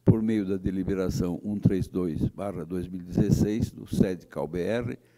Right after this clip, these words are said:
de oito de dezembro, deliberou conhecer o recurso do interessado, dois, aprovar os termos da deliberação um três dois dois mil e dezesseis,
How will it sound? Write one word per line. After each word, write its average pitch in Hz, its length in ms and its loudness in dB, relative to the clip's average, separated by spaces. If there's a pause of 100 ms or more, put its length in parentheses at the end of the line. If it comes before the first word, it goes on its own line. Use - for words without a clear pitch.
(100)
de 98 120 0
oito 107 320 0
de 85 140 -8
dezembro, 104 640 0
deliberou 107 800 2 (440)
conhecer 117 480 4
o 101 140 2
recurso 95 440 -4
do 95 80 0
interessado, 127 760 2 (360)
dois, 110 500 4
aprovar 110 480 2
os 104 180 -4
termos 110 380 -2
da 101 80 -2
deliberação 90 840 -2
um 90 180 -8
três 85 320 -6
dois 76 280 -8
dois 80 240 -10
mil 95 120 -10
e - 20 -12
dezesseis, 110 680 0